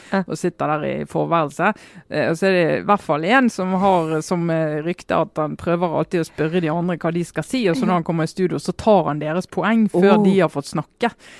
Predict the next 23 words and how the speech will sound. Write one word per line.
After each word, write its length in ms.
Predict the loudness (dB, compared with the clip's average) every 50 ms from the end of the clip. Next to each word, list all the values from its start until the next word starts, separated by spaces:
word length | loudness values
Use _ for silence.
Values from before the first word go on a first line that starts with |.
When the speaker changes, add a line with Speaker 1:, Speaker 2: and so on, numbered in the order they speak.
| -20 -20 -14 -6
Speaker 2:
Eh, 120 | -2 0 2
og 120 | 2 4
det 100 | 4 4
er 100 | 4 4
litt 140 | 2 0 2 2
sånn, 280 | 2 2 2 0 0 2
da 100 | 2 4
er 60 | 4
det 100 | 2 0
sånn 160 | -2 0 0
alarm, 420 | 2 4 4 4 4 2 0 -2
og 80 | -2 -2
ikke, 340 | -4 -4 -2 -2 0 0 0 0 -2 -4 -6 -8 -8 -10 -10 -10
ikke, 360 | -10 -10 -8 -8 -6 -6 -8 -8 -8
ikke 300 | -10 -8 -2 0 0 0 0
gi 380 | -2 2 4 6 6 6 4
noe 340 | 2 0 0 0 0 0 -2
til, 340 | -2 -2 -2 0 0 -2 -4
eh, 240 | -4 -4 -6 -6 -8 -8
til 140 | -8 -8 -4
den 160 | -4 -6 -6
personen, 460 | -6 -8 -10 -6 -4 -4 -4 -4 -4
da. 100 | -6 -6